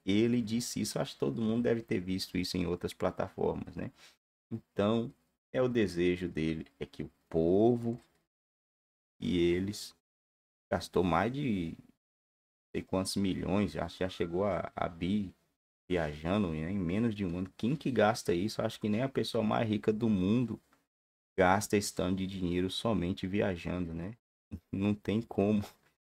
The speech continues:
É só ele mesmo pra conseguir essa proeza.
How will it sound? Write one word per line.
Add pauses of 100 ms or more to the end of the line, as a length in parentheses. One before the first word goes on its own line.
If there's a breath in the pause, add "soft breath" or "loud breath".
(160)
É
só
ele
mesmo
pra
conseguir
essa
proeza.